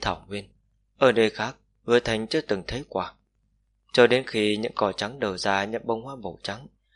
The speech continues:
giống như bồ công anh vậy, bị gió thổi lên, từng mảnh lông vũ trắng như tuyết, phiêu diêu qua giữa thiên địa. Màu sắc của gió lại trắng hơn một chút.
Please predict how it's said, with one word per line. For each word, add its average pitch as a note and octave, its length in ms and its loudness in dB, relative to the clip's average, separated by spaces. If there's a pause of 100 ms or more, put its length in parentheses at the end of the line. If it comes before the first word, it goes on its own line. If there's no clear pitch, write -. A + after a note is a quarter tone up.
(220)
giống B2 220 2
như E3 120 -6
bồ A#2 200 2
công A#2+ 220 0
anh D3+ 260 -8
vậy, F#2+ 260 -8 (280)
bị B2+ 140 0
gió C3+ 260 -2
thổi G#2 260 0
lên, G#2+ 220 -4 (460)
từng A#2+ 180 4
mảnh G2 180 0
lông G2+ 180 -6
vũ A#2 240 -2
trắng A#2 240 -8
như A2 220 -6
tuyết, - 180 -10 (260)
phiêu A#2 200 4
diêu A2 220 2
qua G#2 320 2
giữa - 200 -4
thiên C#3+ 180 -8
địa. F#2+ 160 -8 (920)
Màu A#2 140 4
sắc C#3 240 -2
của G#2+ 160 4
gió G#2+ 480 -4
lại A2 240 -2
trắng A2+ 300 -4
hơn G#2 160 -8
một F2+ 180 -10
chút. A2 160 -14